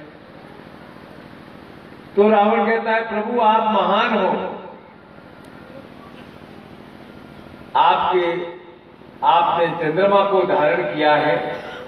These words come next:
और चंद्रमा को ऐसा वरदान दे दिया है कि वह सृष्टि में निरंतर और निरंतर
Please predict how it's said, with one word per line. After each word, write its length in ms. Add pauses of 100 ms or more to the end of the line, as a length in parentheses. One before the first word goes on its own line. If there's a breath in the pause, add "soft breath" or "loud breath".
(260)
और 300
चंद्रमा 400
को 160
ऐसा 340
वरदान 520
दे 140
दिया 260
है 240 (680)
कि 80
वह 360
सृष्टि 380
में 140
निरंतर 520
और 240
निरंतर 840